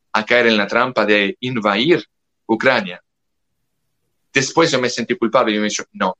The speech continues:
hay que decir toda la verdad, aun si es inconveniente. Y a la grâce de Dieu, a la gracia de Dios, ¿no?". Me puse a la pie de la cruz y me he puesto a la divina providencia.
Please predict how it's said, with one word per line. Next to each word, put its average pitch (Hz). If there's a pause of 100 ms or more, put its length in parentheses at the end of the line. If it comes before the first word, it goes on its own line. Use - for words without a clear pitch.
(120)
hay 117
que 120
decir 113
toda 110
la 117
verdad, 117
aun 117
si 123
es 113
inconveniente. 110 (300)
Y 113
a 107
la 104
grâce 123
de 110
Dieu, 101 (540)
a 104
la 110
gracia 120
de 98
Dios, 92
¿no?". 98 (400)
Me 104
puse 113
a 135
la 110
pie 135
de 123
la 107
cruz 147 (520)
y 143
me 139
he 131
puesto 113
a 110
la 110
divina 104
providencia. -